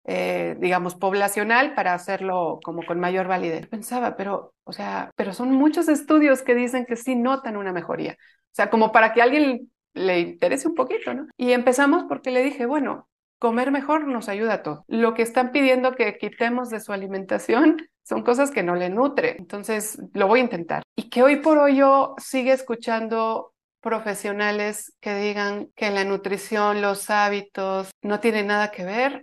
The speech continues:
me parece terrible. Terrible porque nos nutrimos, somos lo que comemos literal, lo que escuchamos, lo que,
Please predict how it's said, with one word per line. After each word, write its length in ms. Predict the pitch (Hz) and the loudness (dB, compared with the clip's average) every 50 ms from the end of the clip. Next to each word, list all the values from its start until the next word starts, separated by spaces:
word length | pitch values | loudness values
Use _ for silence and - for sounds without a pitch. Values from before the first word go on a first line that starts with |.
| _ - | _ -10
me 160 | 196 202 190 | -8 -8 -4
parece 920 | 196 202 190 190 202 202 196 - 220 226 226 226 226 226 233 233 233 233 - | -2 0 0 0 -2 -4 -6 -6 -4 -4 -2 -2 -2 -2 -4 -4 -6 -8 -8
terrible. 560 | - 175 160 165 190 208 185 175 175 - - - _ | -6 -6 -4 -2 -2 -2 -2 -6 -10 -12 -16 -14 _
Terrible 420 | - 196 190 202 220 220 240 254 254 | -4 -2 0 0 0 2 4 4 4
porque 560 | 254 233 208 190 - 190 185 180 175 175 175 - | 4 0 -2 2 2 4 6 6 6 4 2 -4
nos 180 | 185 185 180 170 | -10 -10 -8 -6
nutrimos, 680 | 180 180 175 175 - 208 233 247 247 233 208 196 196 190 | -6 -6 -4 -2 -2 0 2 2 2 2 2 0 -2 -2
somos 340 | - 220 226 240 240 226 | -4 -4 -2 -2 -2 -2
lo 100 | 220 202 | -4 -6
que 140 | 190 - 190 | -6 -6 -10
comemos 440 | - - 180 185 208 220 226 233 233 | -6 -4 -4 -2 -2 -2 -2 -2 -2
literal, 720 | 220 196 185 175 - 175 165 180 202 226 233 269 311 339 - _ _ _ - | 0 -2 -2 -2 -2 0 2 2 4 4 2 2 -2 -4 -8 _ _ _ -10
lo 180 | - 185 170 170 | -6 -6 -4 -4
que 240 | - 175 165 165 165 | -2 -2 -2 -2 -4
escuchamos, 800 | 160 - - 170 170 - 226 233 240 240 233 226 233 226 233 226 | -6 -6 -8 -8 -4 0 0 2 2 2 2 0 -2 -4 -6 -6
lo 180 | - 170 - | -8 -8 -8
que, 440 | - - 170 165 165 165 165 160 165 | -6 -2 0 2 2 2 2 0 -4